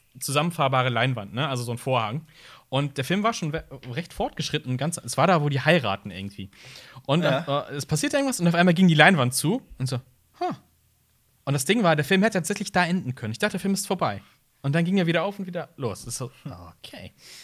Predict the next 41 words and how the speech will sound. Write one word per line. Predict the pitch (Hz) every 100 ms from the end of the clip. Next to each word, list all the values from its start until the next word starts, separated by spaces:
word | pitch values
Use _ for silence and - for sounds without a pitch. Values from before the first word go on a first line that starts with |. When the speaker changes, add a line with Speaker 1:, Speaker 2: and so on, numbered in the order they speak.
| - _ _
Speaker 1:
Aber | - 131 131
tatsächlich, | 127 131 196 - -
der | 123
hätte | 156
einfach | 175 156
da | 190
enden | 170 117 101
können, | 113 104
der | 107
Film. | 110 123
Und | 131
es | 120
hätte, | 127 123 120 _ _ _ _ -
wäre | 131 160
ein | 139 151 156 _ _ _ _ _ _ _ _
vernünftiges | - 120 160 147 131 120
Speaker 2:
<laughs> |
Speaker 1:
Ende | 123 117
gewesen. | 104 107
Speaker 2:
Ja, | 156
aber | 151 156
wir | 190
waren | 214
doch | 214
zusammen | 214 156 165 196
auch, | 143 165 -
äh, | 139 143 143
in | 139 139
der, | 139 135 127
war | 135
das | 147 -
eine | -
P | 139
V? | - 151 294 - - _
Zu, | - - 156 160 156
ähm, | 139 139 139 139 135 135 131 131 - - _ _ _ _ _ -
äh, | 127 127 127 127 127 127 127 - -
hier, | 123 165 214 143 -
Pacific | 135 - 175 170
Rim | 165
zwei | - 170 196 139